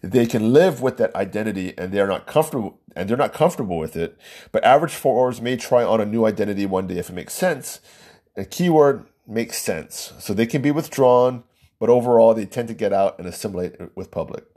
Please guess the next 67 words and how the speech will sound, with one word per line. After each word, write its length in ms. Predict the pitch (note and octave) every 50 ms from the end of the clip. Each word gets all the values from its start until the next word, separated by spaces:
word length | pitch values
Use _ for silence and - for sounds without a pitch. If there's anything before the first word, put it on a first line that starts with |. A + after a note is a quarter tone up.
| _ -
in 300 | G2+ F#2 - - G2 F2+
the 60 | F2+
public. 340 | - - C#2+ - - - - _ _ - - - - - - - - -
So, 380 | - - E3 D3+ C#3 C#3 - - - - - - - _ _ _ _ _ _ _ _ _ _ _ -
you 80 | B2
know, 80 | A#2+ G#2+
I, 220 | F2+ A2 B2 -
I 60 | - B2
have 140 | C3 B2
some 120 | - C#3 A#2
people 240 | A#2+ B2 - A2 F#2
who 120 | G2+ G2+
I 80 | F#2 G2
know 180 | G2 F#2 F2+
too, 220 | F2+ - - G#2+ E2
again, 280 | D2+ D#2+ C#2+ C#2+ D2+ D#2+
going 240 | D#2+ F2 E2 D#2
there. 240 | D2 D2 D2 D2+ - _ _ _ -
Um, 300 | E2+ F2 E2+ E2 E2 E2 - _ _ _ _ _ -
I 60 | -
have 100 | G2+ G#2
a 60 | G2+
really 200 | F#2+ G#2+ A2 G#2+
good 200 | G2 - G2+ F2+
friend. 220 | - - F2+ F2 F2
She's 140 | - F2 D#2
a 40 |
makeup 320 | D#2 E2 E2+ E2 A2+ - -
artist, 420 | E2 E2 D#2 D2 E2 - - - _ _ _ - - - - _ _ _ _
but 200 | - B2+ A#2+ A#2
she's 160 | - B2 A#2 C#3
also 220 | D3 C#3 - C#3+
tried 240 | - - C#3 C3 B2+
on 100 | A#2+ A2
different 260 | G#2+ G#2+ - F2+ -
hats, 320 | A2 G#2 F2 - - -
like, 200 | F#2+ F#2 F2+ -
you 120 | F#2 F#2+ G2
know, 180 | F#2+ F#2 F2+
and 100 | F2 F2+
she's 160 | - - C3+ C3+
very 180 | A3 A3 C#3+
good 200 | A2 - C3+ C3+
at, 160 | G#3+ - - - - - - - _ -
here's 160 | F#3 F#3+ -
the 80 | C3+ B2
thing. 240 | - C3 G#2+ F#2
She's 220 | - - C3 A2+ G2+
really 220 | A#2 C#3+ D3+ C#3
good 180 | G#2 - A#2 A2
at 120 | G#2 D#2+
doing 220 | F2+ G#2+ G2 F2+ F2
makeup, 420 | F2+ F2+ - - F#2 F#2 - - -
and 160 | F#2 G2+ F2+
she's 200 | - A#2 G2 F2+
really 200 | A2+ A2+ A2 G#2+
good 160 | F#2 A#2 G2+
at 80 | G2 F2
doing 220 | G2 F#2 F2 E2+
pole 200 | E2 - A#2 A2+
dancing, 500 | F#2+ F#2+ F#2 F2+ F2 - G2+ F#2+ F#2+ - -
and 120 | E2+ E2
she's 140 | - F2+ -
really 160 | A2 G2+ G2
good 180 | E2+ - F#2+ F2+
at 140 | E2+ D2+
doing, 340 | D#2+ G2 F#2+ F2+ F2+ F2 E2